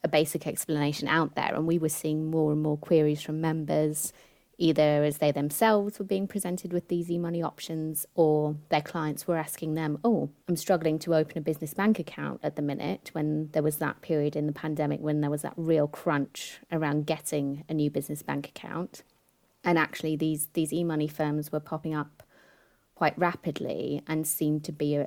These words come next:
a really timely and, and convenient way to get around the inability to open a bank account at one of the high street banks at that time. But what is e-money? So it's actually been around for quite a long time. And if you think back to store cards and,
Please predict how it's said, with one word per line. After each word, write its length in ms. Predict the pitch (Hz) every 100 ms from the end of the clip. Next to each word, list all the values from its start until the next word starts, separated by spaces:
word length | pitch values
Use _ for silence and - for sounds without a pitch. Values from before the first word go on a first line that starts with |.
| -
a 60 |
really 280 | 156 151 143
timely 580 | 143 - 151 147 147 143
and, 240 | 143 143 -
and 160 | 151
convenient 480 | 151 165 151 147 139
way 180 | 147 143
to 140 | -
get 180 | 147 143
around 600 | 143 151 143 139 143 147 -
the 100 | 165
inability 560 | 151 151 143 147 -
to 180 | 147 -
open 220 | 147 147
a 60 | 151
bank 220 | 147 143
account 340 | - 147 - - _
at 160 | 156 -
one 180 | 156 151
of 80 |
the 60 | 147
high 180 | 147 151
street 300 | 151 147 -
banks 260 | 135 139 -
at 180 | 151 -
that 180 | - -
time. 540 | - 185 156 - 170 _
But 180 | 180 170 - _ _
what 360 | 190 202 220 -
is 280 | 214 180 -
e-money? 460 | 160 143 85 90 156
So 400 | - 165 165 175 _ 202 214
it's 160 | 196 214
actually 240 | 392 -
been 180 | 285 233
around 340 | 202 185 185 180
for 220 | - 214
quite 260 | - 190
a 40 | 165
long 220 | 160 151
time. 460 | - 185 135 92 151
And 360 | 147 151 160 _ _
if 160 | 175 -
you 60 |
think 240 | 156 151 147
back 260 | 151 -
to 400 | - 170 156 147 156 _ _ _ _ _
store 320 | - 180 165
cards 400 | 156 156 156 147
and, 240 | 156 151